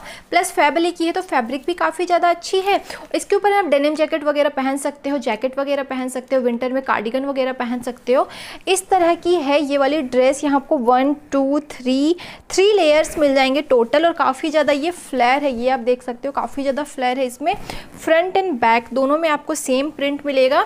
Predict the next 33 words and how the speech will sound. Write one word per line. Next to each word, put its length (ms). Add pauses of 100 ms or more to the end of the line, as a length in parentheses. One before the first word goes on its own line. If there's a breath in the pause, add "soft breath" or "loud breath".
(380 loud breath)
और 80
ये 120
कुछ 180
इस 140
तरह 160
की 160
sleeveless 800
कुर्ती 420
है 220
और 100
यहाँ 340
पे 80
आप 80
इसको 200
ना 100 (100)
टाई 280
भी 140
कर 200
सकते 380
हो, 160 (320 loud breath)
यहाँ 100
पे 80
अच्छे 160
से 80
flower 360
बना 220
सकते 260
हो। 80
तो 120
ये 80 (120)
बहुत 340
ही 80
ज़्यादा 300